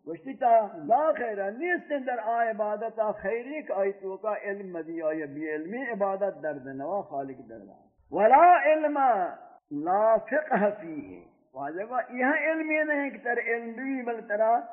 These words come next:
تفقہ میں بھی، یعنی معنی ہے کہ خدا ذوالجلالی ترس و خوف نبی سے چو خدا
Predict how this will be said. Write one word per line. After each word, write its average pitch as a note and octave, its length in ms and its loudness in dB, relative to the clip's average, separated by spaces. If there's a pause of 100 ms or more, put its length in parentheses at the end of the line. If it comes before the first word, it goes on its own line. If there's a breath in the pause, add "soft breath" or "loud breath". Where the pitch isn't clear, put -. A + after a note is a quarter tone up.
(380)
تفقہ G3+ 680 0
میں A#3 160 -4
بھی، F#3+ 200 -6
یعنی F#3 180 -4
معنی F#3+ 540 -2
ہے B3 100 -10
کہ C#4+ 240 -2 (440)
خدا G3 400 4
ذوالجلالی F3+ 920 -2 (300)
ترس F3 320 -8
و E3+ 60 -6
خوف G3 400 0
نبی A3 460 -6 (120)
سے B3 100 -12
چو G3 160 -4
خدا F3 400 0